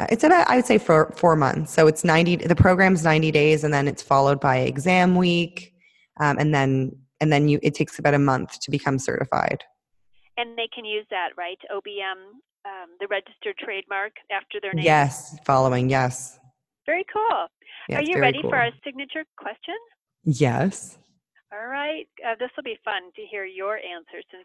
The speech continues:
Speaker 2: you're into systems. Sarah, if you had one more hour in your day, twenty-five hours every day, what would you do with those extra hours?
Speaker 1: Oh my God, that's crazy. <sighs> You know, I'd probably go to the gym. <laughs>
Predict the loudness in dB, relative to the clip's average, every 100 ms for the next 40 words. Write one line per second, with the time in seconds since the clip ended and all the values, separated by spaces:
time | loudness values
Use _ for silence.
0 | -14 -12 -12 -14 -20 -20 -18 -20 -20 -20
1 | _ -20 -20 _ _ _ _ _ -4 0
2 | 2 0 -2 -6 -4 -4 -4 -6 -4 -4
3 | -4 -6 -6 -6 -10 -10 -10 -8 -8 -8
4 | -10 -10 -8 -6 -6 -2 0 0 -2 -8
5 | _ -8 -6 -8 -6 -6 -6 -8 -10 -10
6 | -10 -8 -8 -6 -6 -8 -10 -14 -16 _
7 | -14 -14 -16 -14 -12 -10 -12 -14 _ _
8 | _ -4 -2 -2 -4 -6 -4 -4 -2 -4
9 | -4 -6 -8 -4 -2 0 -2 -2 -2 -6
10 | -8 -10 -10 -14 -18 -20 -20 -12 -4 0
11 | 0 0 -4 -4 -2 0 0 0 -2 0
12 | 2 2 2 0 0 4 8 8